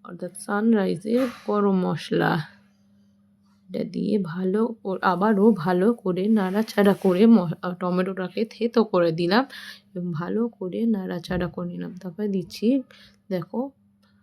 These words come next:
লঙ্কা গুঁড়ো, তারপরে দেব ধনে গুঁড়ো,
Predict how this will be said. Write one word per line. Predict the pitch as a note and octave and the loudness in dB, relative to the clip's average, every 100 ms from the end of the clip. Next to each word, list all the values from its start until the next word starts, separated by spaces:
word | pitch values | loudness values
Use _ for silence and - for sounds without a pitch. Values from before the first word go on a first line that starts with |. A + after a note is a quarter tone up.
| _ _ | _ _
লঙ্কা | G3 G3 G#3 G#3+ A3 G#3+ G3+ | -4 -2 -2 -4 -10 -10 -8
গুঁড়ো, | F3 E3 D#3+ D#3+ D#3 - _ _ _ _ - | -4 -4 -2 -4 -6 -12 _ _ _ _ -8
তারপরে | F3 E3+ G3 A3 | -6 -4 -2 -2
দেব | G3+ F3+ F3+ | -2 -2 -2
ধনে | A3+ - A#3 A3+ | -2 2 6 6
গুঁড়ো, | F3+ F3 D#3+ D#3+ | 6 0 0 -2